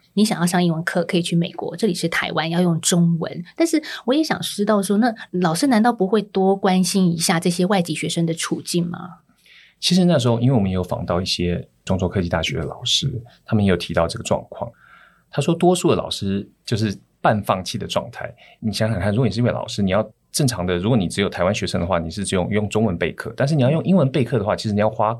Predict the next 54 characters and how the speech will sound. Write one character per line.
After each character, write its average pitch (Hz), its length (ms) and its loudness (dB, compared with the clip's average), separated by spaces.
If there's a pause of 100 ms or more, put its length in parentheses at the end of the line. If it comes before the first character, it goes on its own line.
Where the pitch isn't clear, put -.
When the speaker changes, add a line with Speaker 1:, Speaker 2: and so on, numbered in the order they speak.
Speaker 2:
更 113 200 0
大 104 160 0
的 85 60 -10
心 101 320 -2
力， 101 160 -4 (240)
几 - 160 -2
乎 143 140 0
是 123 200 -2 (200)
再 131 160 0
一 - 120 -8
倍 113 220 -2
的 87 80 -2
时 - 240 -4
间。 82 320 -4 (500)
除 - 160 -2
此 156 120 2
之 113 100 2
外 147 160 6
呢， 101 240 4 (380)
学 - 280 0
校 139 240 4
的 98 160 0
招 135 220 4
生 127 340 4
跟 120 280 4
学 104 180 0
校 110 140 2
的 90 80 2
教 113 260 2
学 - 420 -6
是 - 160 -2
断 117 300 0
裂 95 120 -2 (100)
的， - 100 -18 (160)
也 107 80 0
就 120 100 2
是 180 80 6
说， 135 320 2 (140)
在 160 180 4
学 98 320 2
校 117 300 2 (100)
把 85 200 -2
这 - 120 -2
些 113 280 0 (100)
外 127 140 2
籍 92 120 -6
学 87 160 -8
生 101 160 -2
招 123 220 2
进 127 160 2
来 85 100 -2
之 95 140 -8
前 - 240 -6
呢， 120 100 -6